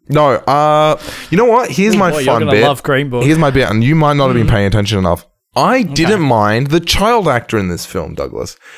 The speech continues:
Speaker 1: And I am normally
Speaker 2: Oh, yeah.
Speaker 1: I am normally a
Speaker 2: Hmm.
Speaker 1: fucking pain in the ass about child actors, and
Speaker 2: Me too.
Speaker 1: our child actor, Noah, uh,
Speaker 2: Jupe.
Speaker 1: Jupe. <laughs> I hope that's how it's pronounced. He's British, okay.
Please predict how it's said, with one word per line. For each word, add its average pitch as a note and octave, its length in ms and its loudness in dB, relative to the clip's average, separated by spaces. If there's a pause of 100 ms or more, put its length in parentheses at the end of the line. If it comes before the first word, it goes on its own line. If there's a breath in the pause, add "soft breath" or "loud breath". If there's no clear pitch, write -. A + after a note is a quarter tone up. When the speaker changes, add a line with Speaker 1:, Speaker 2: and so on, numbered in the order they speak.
(160 loud breath)
Speaker 1:
And D#3 120 0
I A#3 180 2
am C3 240 0
normally G#2+ 720 -2
Speaker 2:
Oh, D4+ 160 2
yeah. A#3 440 0
Speaker 1:
I F#3+ 140 0
am G3+ 80 0
normally C3+ 300 0
a C3+ 40 0
Speaker 2:
Hmm. A4 160 -6
Speaker 1:
fucking C#3+ 380 -2
pain G2+ 260 -2
in A2 80 0
the B2+ 80 0
ass F3+ 220 0
about B2+ 200 0
child F2+ 260 0
actors, A#2+ 500 -6
and A#2+ 640 -2
Speaker 2:
Me A#3 120 0
too. C4+ 360 -2 (180)
Speaker 1:
our A#2+ 320 2
child C3 640 0
actor, A2+ 1120 2 (100)
Noah, D3 720 2 (560)
uh, A2+ 520 0 (560 soft breath)
Speaker 2:
Jupe. D3+ 340 -2
Speaker 1:
Jupe. - 360 0
<laughs> - 40 -4
I - 840 2
hope D3 280 -4 (100)
that's E3+ 220 0
how C#3+ 160 0
it's C3+ 100 -10
pronounced. - 800 -8
He's G3+ 800 -4
British, B2+ 280 0
okay. G#2+ 240 0